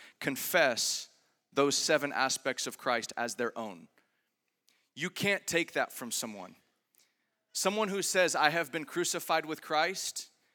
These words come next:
you can't take that from them. You can't deconstruct that. There's no hell that you could walk through that would take that from you. This is why, this is why the church of old was willing to die. You know why? Because they had a confession.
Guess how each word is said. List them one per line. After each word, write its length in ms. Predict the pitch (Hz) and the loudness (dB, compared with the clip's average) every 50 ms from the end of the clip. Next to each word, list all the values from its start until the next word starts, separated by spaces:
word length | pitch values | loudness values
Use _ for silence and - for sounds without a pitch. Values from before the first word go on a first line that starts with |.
| _ _ _ _ | _ _ _ _
you 160 | - 156 196 202 | -8 -8 -8 -6
can't 320 | - - 196 185 175 - | -4 -2 -2 -2 -2 -2
take 240 | - 208 214 208 - | -2 -2 -2 -2 -2
that 180 | 175 143 - | -4 -4 -4
from 220 | - - 139 127 120 | -4 -10 -10 -10 -10
them. 240 | 113 107 101 - _ _ _ _ _ _ _ _ _ _ _ _ _ _ _ _ _ _ _ _ _ _ _ - | -10 -12 -12 -16 _ _ _ _ _ _ _ _ _ _ _ _ _ _ _ _ _ _ _ _ _ _ _ -8
You 120 | 170 190 | -8 -6
can't 280 | - - 208 196 175 151 | -2 0 -2 -2 -2 -2
deconstruct 680 | 156 185 175 - 190 175 156 - - - 190 185 - | -4 -6 -4 -4 -6 -6 -6 -4 -2 -2 -2 -2 -2
that. 260 | - 196 185 190 190 - | 0 0 0 0 0 -2
There's 180 | 170 160 135 | -4 -4 -2
no 140 | 165 170 160 | -4 -4 -4
hell 280 | 143 131 165 185 185 185 | -4 -2 0 0 0 0
that 120 | 185 175 | -2 -6
you 140 | 147 180 170 | -6 -8 -8
could 140 | - 180 147 | -8 -8 -4
walk 300 | 147 165 175 175 - - | 2 4 4 4 2 -2
through 200 | - 151 147 139 | -8 -8 -6 -6
that 120 | 151 - | -6 -6
would 160 | 139 147 139 | -6 -6 -4
take 260 | - - 170 165 - | -2 -2 -2 -2 0
that 160 | - 139 - - | -2 -2 -2 -2
from 220 | - 143 131 120 | -4 -6 -6 -6
you. 180 | 113 107 101 98 _ _ _ _ _ _ _ _ _ - _ _ | -6 -10 -12 -14 _ _ _ _ _ _ _ _ _ -20 _ _
This 260 | 135 185 196 190 - | 2 2 2 4 2
is 120 | 202 165 160 | -2 -2 2
why, 300 | 185 180 175 170 170 - | 4 6 6 6 4 4
this 240 | 143 180 175 180 | 0 -2 -2 -2
is 100 | 208 180 | -2 0
why 160 | 165 180 175 170 | 4 6 6 6
the 100 | 165 160 | 4 0
church 300 | - - 180 170 - - | 0 0 0 0 0 -2
of 140 | 156 131 | -2 0
old 180 | 175 185 180 156 | 2 0 2 0
was 140 | 160 151 135 | -2 -4 -2
willing 240 | 151 156 156 156 - | -2 -2 -2 -2 -2
to 100 | 160 139 | -4 2
die. 240 | 135 175 170 156 | 4 6 6 6
You 140 | 139 139 143 | 4 2 0
know 140 | 151 156 147 | 0 0 2
why? 340 | 143 147 151 165 185 202 190 - - - - - | 2 4 4 4 4 2 0 -6 -14 -12 -4 -2
Because 300 | 170 170 - 180 156 127 | -2 0 2 0 0 4
they 180 | - 180 175 | 6 6 6
had 240 | 160 147 170 175 165 | 6 6 6 6 6
a 40 | 156 | 4
confession. 800 | - - - 151 - - 202 202 196 - - 156 131 107 - | 2 0 -6 -4 0 6 6 6 6 6 0 -2 -4 -6 -10